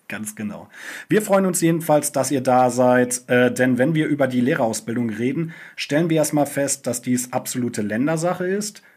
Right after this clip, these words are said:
Das bedeutet, bei euch in Bayern sieht die Ausbildung noch mal anders aus. Bayern hält immer noch am Staatsexamen fest, wobei es einzelne Hochschulen gibt, die Studiengänge entwickeln für das Bachelor-Master-System und das Staatsexamen.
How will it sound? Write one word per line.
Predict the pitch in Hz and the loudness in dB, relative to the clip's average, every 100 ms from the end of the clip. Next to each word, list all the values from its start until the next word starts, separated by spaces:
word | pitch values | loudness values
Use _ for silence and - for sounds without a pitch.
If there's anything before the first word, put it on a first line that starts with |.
| _ | _
Das | 113 - | -10 -8
bedeutet, | 117 113 110 120 135 131 | -6 -4 -2 -2 -2 -4
bei | 127 113 | -2 -2
euch | 123 156 | 0 -2
in | 160 143 | 0 0
Bayern | 131 135 131 | 2 4 2
sieht | 123 120 123 | 0 -2 -4
die | 120 | -4
Ausbildung | 127 127 - 120 117 110 | -2 -4 -4 -6 -4 -4
noch | 107 | -4
mal | 104 | -6
anders | 104 151 151 - | -4 -2 -2 -4
aus. | 139 139 139 - _ _ _ _ _ _ - - | -4 -2 -4 -8 _ _ _ _ _ _ -20 -12
Bayern | 104 110 127 127 | -6 -2 0 0
hält | 117 117 | -2 -4
immer | 143 127 | 0 2
noch | 120 113 | 2 -2
am | - 101 | -6 -10
Staatsexamen | 107 - 165 - 151 - 143 143 | -6 -2 -2 -2 -6 -2 0 0
fest, | 143 135 - | -2 -4 -4
wobei | 113 101 104 | -6 -4 -4
es | 104 98 - | -2 -2 -4
einzelne | 110 131 160 147 131 | -2 0 0 0 2
Hochschulen | 127 104 - - 127 120 107 104 | 2 0 -4 -4 -2 -2 -2 -2
gibt, | 131 165 - - | -4 -4 -8 -8
die | 110 104 104 | -6 -4 -4
Studiengänge | - 123 131 123 110 113 | -4 -4 -2 -2 -2 -4
entwickeln | 110 101 - 127 127 143 139 | -6 -10 -6 -6 -4 -2 -2
für | 127 113 | -4 -4
das | 107 - | -4 -6
Bachelor-Master-System | 117 - - 107 104 - 101 107 139 - 127 127 - 131 123 | -6 -6 -6 -8 -8 -12 -8 -4 -4 -4 -6 -8 -6 -2 -2
und | 123 139 170 | 0 -2 0
das | 160 | -2
Staatsexamen. | - 165 165 156 156 - 160 170 165 | -2 -4 -4 -6 -8 -4 -4 -4 -6